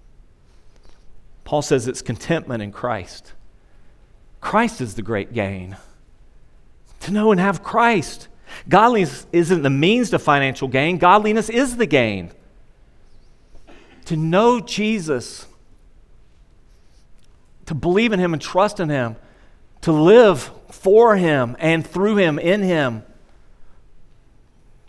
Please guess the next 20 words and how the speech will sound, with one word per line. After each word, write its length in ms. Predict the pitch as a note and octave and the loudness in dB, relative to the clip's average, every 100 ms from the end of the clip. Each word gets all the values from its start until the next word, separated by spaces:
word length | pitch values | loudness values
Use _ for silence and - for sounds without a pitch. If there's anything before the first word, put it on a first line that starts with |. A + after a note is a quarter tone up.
| - _ | -20 _
to 100 | E3 | -2
enjoy 420 | D#3 A#2+ G3+ G#3+ | 0 4 4 4
him 400 | F3+ E3 C#3+ B2 - - - - _ _ _ - C3 | 4 2 0 -4 -12 -20 -20 -20 _ _ _ -10 -4
and 180 | C#3 | 0
long 340 | D3+ E3+ G#3 G3 | 2 2 2 -2
for 160 | C#3 | -4
him, 300 | B2+ A2+ G#2 | -4 -4 -4
that's 440 | G2+ F#3 A3+ - - | 0 2 0 -6 -6
the 140 | F3+ | -4
gain. 500 | D#3+ A3 B3+ F#3 G#2+ - - - - - | -2 -2 -2 -6 -8 -14 -20 -20 -10 0
To 60 | |
have 160 | F#3 F3 | 2 2
intimacy 440 | F#3+ B3+ A3 G#3+ | 0 0 -2 -2
with 180 | D#3+ B2+ | -4 -4
Christ 520 | - F#3+ A#3 D#3+ - | -4 -2 -2 -4 -6
is 180 | - D#3 | -4 0
our 360 | F3 F3+ E3+ - | 4 4 2 0
ultimate 540 | F#3 B3+ C4 G3 C#3+ C3 | 2 2 2 -2 -4 -2
need 340 | C3+ B2 A2 | -2 -2 -4
satisfied. 720 | - A2 G2 - F2+ D2 D2+ | -2 -2 -2 -6 -8 -8 -14